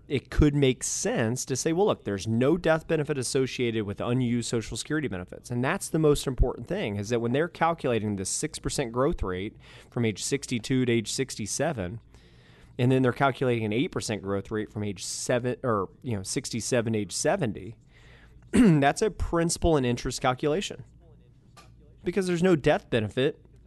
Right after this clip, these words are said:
to anybody beyond a spouse.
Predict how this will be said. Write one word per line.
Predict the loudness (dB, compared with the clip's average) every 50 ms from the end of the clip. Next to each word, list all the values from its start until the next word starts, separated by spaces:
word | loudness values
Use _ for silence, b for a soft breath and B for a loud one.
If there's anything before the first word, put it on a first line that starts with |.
| -10
to | -2 2 4 6 6 6 6 4 2 0 -2 -2
anybody | 0 2 4 4 4 4 4 4 4 4
beyond | 4 4 4 6 6 6 4 4 4
a | 2 2 0
spouse. | 0 0 0 0 0 -2 -6 -6 -8 -10 -10 -10